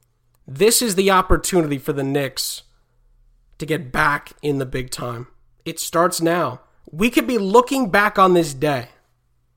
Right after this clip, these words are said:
two or three years from now as saying, "This was the day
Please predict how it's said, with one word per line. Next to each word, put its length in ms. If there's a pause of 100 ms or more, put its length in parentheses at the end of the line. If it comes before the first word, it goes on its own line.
(880)
two 200
or 100
three 240
years 280
from 120
now 160
as 100
saying, 300
"This 380
was 260
the 160
day 520